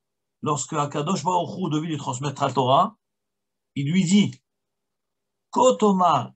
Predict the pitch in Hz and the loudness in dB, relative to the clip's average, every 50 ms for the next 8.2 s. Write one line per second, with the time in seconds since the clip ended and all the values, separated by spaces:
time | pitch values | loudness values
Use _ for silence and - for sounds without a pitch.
0 | _ _ - 110 113 107 101 107 170 185 - 156 156 139 131 127 123 135 143 160 | _ _ -8 -6 -4 -4 -4 -4 -6 -6 -4 -2 0 0 0 0 -2 -2 0 2
1 | 208 240 - 285 240 175 - _ _ _ _ _ _ _ _ _ _ _ _ _ | 2 2 0 0 -4 -16 -18 _ _ _ _ _ _ _ _ _ _ _ _ _
2 | _ 117 139 156 147 170 165 143 135 127 147 190 214 190 165 147 143 151 170 156 | _ -10 -10 -10 -6 -6 -8 -8 -6 -6 -4 -4 -4 -4 -4 -6 -6 -6 -6 -6
3 | - - 123 135 - 110 101 92 87 82 - _ _ _ _ _ _ _ _ _ | -6 -4 -4 -4 -4 -4 -6 -6 -8 -12 -18 _ _ _ _ _ _ _ _ _
4 | _ _ _ _ _ _ _ - - 196 214 220 - - - - 214 202 160 - | _ _ _ _ _ _ _ -4 0 2 2 4 4 2 2 4 4 4 4 2
5 | - 196 196 190 180 170 160 143 120 101 - _ - - 151 135 127 147 170 160 | 2 2 2 2 4 2 2 2 2 0 -4 _ -14 -10 -10 -8 -6 -6 -6 -4
6 | 143 151 147 123 104 98 - _ _ _ _ _ _ _ _ _ _ _ _ _ | -2 0 0 0 0 -4 -10 _ _ _ _ _ _ _ _ _ _ _ _ _
7 | _ - 113 113 101 98 196 202 196 - - 147 120 113 113 110 - 92 95 101 | _ -8 -6 -6 -6 -2 -2 -2 -2 -2 -2 -2 0 0 0 -2 -6 -8 -8 -6
8 | 120 156 196 | -8 -8 -12